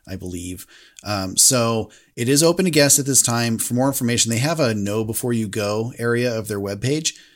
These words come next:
um, because they've taken enhanced health and safety measures.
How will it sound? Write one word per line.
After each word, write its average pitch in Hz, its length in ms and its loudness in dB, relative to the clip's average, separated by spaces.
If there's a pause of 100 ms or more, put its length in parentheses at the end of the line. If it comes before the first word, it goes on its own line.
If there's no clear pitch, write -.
(160)
um, 98 680 -2 (180)
because 107 280 -4
they've 104 380 -2
taken 113 300 0
enhanced 110 460 0
health 113 220 -2
and 107 100 0
safety 151 320 2
measures. 123 600 0